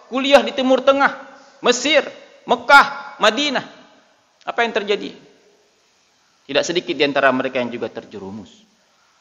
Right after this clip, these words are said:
Artinya, mengenal yang namanya kebenaran, beriman kepada Allah Subhanahu wa taala, bukan jaminan status dia sebagai seorang doktor, profesor.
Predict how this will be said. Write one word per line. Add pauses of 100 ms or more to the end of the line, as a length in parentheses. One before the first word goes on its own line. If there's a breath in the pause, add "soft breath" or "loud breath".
(300)
Artinya, (1600)
mengenal
yang
namanya
kebenaran, (1300 soft breath)
beriman
kepada
Allah
Subhanahu
wa
taala, (560)
bukan
jaminan
status
dia
sebagai
seorang (400)
doktor,
profesor.